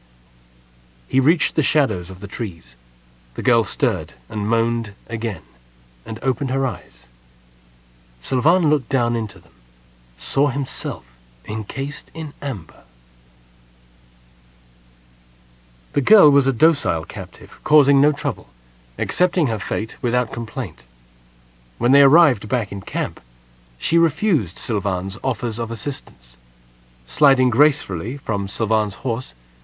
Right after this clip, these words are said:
she gave herself willingly into custody. The elves clapped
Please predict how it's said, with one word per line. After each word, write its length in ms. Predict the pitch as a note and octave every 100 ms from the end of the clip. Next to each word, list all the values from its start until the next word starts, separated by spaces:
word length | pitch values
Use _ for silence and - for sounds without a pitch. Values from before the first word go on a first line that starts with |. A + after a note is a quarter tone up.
| _
she 160 | - C#3
gave 240 | D#3 F#3+
herself 380 | G3+ - F3+ C3+
willingly 520 | D3+ A#2+ F#2 F2+ F#2+
into 220 | B2 A#2
custody. 540 | B2 C3 A2+ - - - _ _ _ _ _ _ _ _
The 140 | B2
elves 380 | E3+ D#3 D#3+ C3+
clapped 340 | - D3+ B2